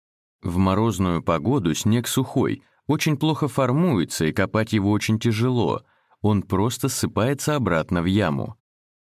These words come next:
Это означает, что если вы устали, то ваша производительность упадёт резко, и без подручных средств, например, лопаты, вам придётся тяжело. Единственный плюс подобной ситуации заключается в том, что вы остаётесь практически сухими.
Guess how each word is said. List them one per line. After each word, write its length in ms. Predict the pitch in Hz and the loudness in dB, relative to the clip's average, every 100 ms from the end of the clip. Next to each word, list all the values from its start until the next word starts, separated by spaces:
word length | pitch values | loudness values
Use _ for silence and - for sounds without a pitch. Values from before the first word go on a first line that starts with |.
| _ - | _ -2
Это 280 | 196 - | 0 2
означает, 600 | 92 92 90 - 117 123 | 2 2 0 0 0 0
что 200 | - - | -2 -2
если 320 | 92 101 - 90 | 0 0 0 0
вы 140 | 87 | 2
устали, 580 | 80 - - 135 107 - - - | 0 -2 0 0 0 -4 -14 -6
то 100 | 151 | -2
ваша 220 | 170 - | 0 0
производительность 1000 | 123 120 104 95 87 78 95 127 127 - | 0 2 2 2 2 0 0 0 0 -2
упадёт 420 | 113 98 87 98 | 0 0 0 0
резко, 400 | 87 78 82 - | 0 0 0 -2
и 140 | 120 127 | -2 0
без 220 | 120 131 | 0 -2
подручных 600 | 139 113 95 80 90 82 | 0 0 0 0 -4 -4
средств, 520 | - 139 180 - - | -2 0 0 -4 -2
например, 420 | 87 82 95 90 | -2 0 0 2
лопаты, 600 | 90 113 117 78 - - - - | 2 0 0 0 -2 -8 -12 -10
вам 380 | 85 90 87 110 | -2 2 2 2
придётся 540 | 139 117 82 71 - | 0 0 0 -2 -4
тяжело. 520 | - 76 76 69 55 - _ _ _ _ _ _ _ | -2 -2 -2 -2 -6 -10 _ _ _ _ _ _ _
Единственный 760 | 110 117 117 151 127 95 92 90 | 2 2 2 0 0 0 0 2
плюс 260 | 110 117 | 0 0
подобной 440 | - 82 87 80 78 | 0 0 0 0 -2
ситуации 600 | 90 92 123 151 104 92 | -2 0 0 0 0 0
заключается 760 | 90 92 87 - 98 85 92 | 0 0 -2 0 0 0 -4
в 80 | - | -4
том, 240 | 147 175 | -2 -2
что 180 | - 127 | 0 0
вы 140 | 92 | 2
остаётесь 600 | 90 - 92 78 73 110 - | 0 0 -2 0 -2 -4 -2
практически 680 | 120 117 - 78 90 - | -2 -2 -6 -8 -6 -4
сухими. 640 | 110 139 135 151 90 64 | -2 -2 -2 -2 -2 -2